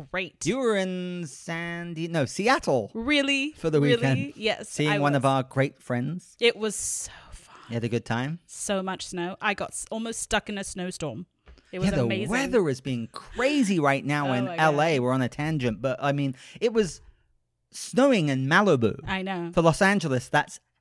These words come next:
Speaker 2: insane.
Speaker 1: Everything went, uh, upside down, inside out. Everyone went crazy.
Speaker 2: So bizarre. Anyway, okay, so on this evening episode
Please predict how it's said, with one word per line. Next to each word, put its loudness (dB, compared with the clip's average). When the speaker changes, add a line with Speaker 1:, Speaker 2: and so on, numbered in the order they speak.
Speaker 2:
insane. 4
Speaker 1:
Everything -4
went, -6
uh, -8
upside -4
down, 0
inside -6
out. -2
Everyone -4
went -10
crazy. 2
Speaker 2:
So 0
bizarre. 0
Anyway, 2
okay, 6
so 4
on 4
this 4
evening 0
episode 0